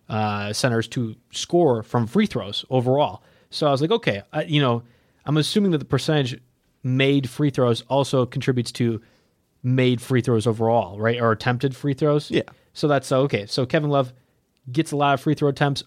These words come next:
Speaker 1: Oh, and he goes against a team that allows a lot of free throw attempts to the center spot. Give me that seventy-five hundred. You went Karl Anthony Towns,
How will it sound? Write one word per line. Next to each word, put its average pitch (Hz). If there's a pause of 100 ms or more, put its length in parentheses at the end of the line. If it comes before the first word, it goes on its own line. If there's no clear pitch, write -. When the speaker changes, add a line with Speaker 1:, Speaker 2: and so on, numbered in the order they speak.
Speaker 1:
Oh, 147
and 127
he 123
goes 127
against 123
a -
team 131
that 107
allows 117
a 151
lot 151
of 135
free 151
throw 147
attempts 139
to 147
the -
center 139
spot. 127 (440)
Give 175
me 175
that 143
seventy-five 123
hundred. 120 (300)
You 156
went 165
Karl 143
Anthony 131
Towns, 123